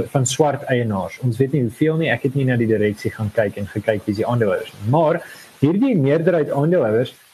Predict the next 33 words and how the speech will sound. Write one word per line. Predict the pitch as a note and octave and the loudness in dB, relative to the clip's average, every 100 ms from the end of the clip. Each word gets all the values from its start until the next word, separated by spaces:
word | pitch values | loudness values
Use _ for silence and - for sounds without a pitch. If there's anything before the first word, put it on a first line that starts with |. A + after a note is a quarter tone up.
| - | -2
uh, | B2 A#2+ | -2 0
wou | A2 B2 D3+ - | 0 4 4 2
'n, | D3 C#3+ - C3+ | 2 0 -2 -2
'n | C3+ D#3 | 0 0
ooreenkoms | D#3 G3 A3 G#3+ F#3 D#3+ - | 0 0 0 0 0 0 -2
goedkeur | A#3 C4 - A2+ A2 F3 - _ _ | 0 0 -2 0 0 -2 -8 _ _
wat | A#2 C#3 D#3 | 0 0 2
sou | A#3 A3 | 0 2
gesien | G#3+ G#3 - B3 | 0 0 0 0
het | G3+ D#3 | 0 0
dat | B2+ | 0
hulle | B2 C#3 | 0 0
kapitaal | - B2+ A#2+ - D#3 G3 B3+ | -2 -2 -6 -4 -2 0 0
kon | A#3+ G3+ | 0 0
onttrek | E3 C#3+ - A2 F3+ - - - D3+ | -2 -4 -2 0 0 -4 -16 -8 -2
en | F3 | 2
dat | F#3 B2+ | 2 2
hulle | B2 B2+ G2+ | 2 0 0
wins | A#2 G3+ G#3 | 0 0 0
kon | F3 C3 | 0 0
gekry | A#2+ - A2+ | -2 -2 0
het | A2 G#2+ _ _ - | 0 -4 _ _ -2
vir | B2 | 0
hulle | A2 | 2
belegging. | G#2 G#2 A2 - F#2 | 0 0 0 -4 -6
So, | - D#3+ D#3 - - _ B2+ | -2 -2 -2 -14 -20 _ -2
uh, | C3+ - - A2 | 0 -2 -8 -14
vinnig | - F#3+ D#3 | -2 0 0
waaroor | A#2 B2 | 0 0
dit | C3+ | -2
gaan. | - G2 - | -4 -6 -2
As | - B3+ | -2 0
jy, | B2+ A2+ A#2 | 0 0 0